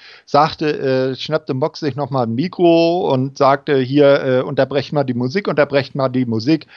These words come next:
Ach, weißt du was, Chris? Ich hab dich nur verarscht. Ich würd doch so eine lächerliche Truppe wie den Inner Circle nie angreifen", haut ihm eine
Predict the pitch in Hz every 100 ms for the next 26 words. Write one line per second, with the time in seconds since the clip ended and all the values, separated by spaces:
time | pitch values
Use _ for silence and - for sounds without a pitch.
0 | - - 139 139 147 135 123 135 135 -
1 | 147 139 - - 214 180 - 151 - 139
2 | - 113 - 90 90 - - 156 - 190
3 | 190 156 170 143 139 139 156 135 123 139
4 | - 147 135 113 120 120 151 131 123 -
5 | 139 139 143 123 117 127 151 170 165 160
6 | 156 165 135 143 196 190 160 170 143 147
7 | 139 135